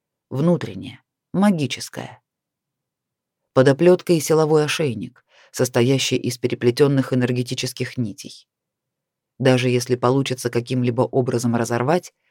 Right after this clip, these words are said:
останешься без головы. Пока Ирлинг переводил дыхание, я размышляла, как справиться с этой сложной задачей.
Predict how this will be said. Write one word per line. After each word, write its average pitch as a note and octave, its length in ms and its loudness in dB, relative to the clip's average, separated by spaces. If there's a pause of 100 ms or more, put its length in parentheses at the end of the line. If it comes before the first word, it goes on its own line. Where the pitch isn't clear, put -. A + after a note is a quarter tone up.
(220)
останешься A#2+ 640 -4
без C3+ 160 0
головы. D3+ 480 2 (2000)
Пока C#3+ 300 -4
Ирлинг F#3 560 2
переводил D#3+ 520 0
дыхание, D#3 580 -2 (480)
я F#3+ 200 0
размышляла, G3+ 600 0
как G3 240 -8
справиться F3+ 480 -4
с - 80 -8
этой E3 200 -6
сложной D#3 400 -4
задачей. B2+ 640 -12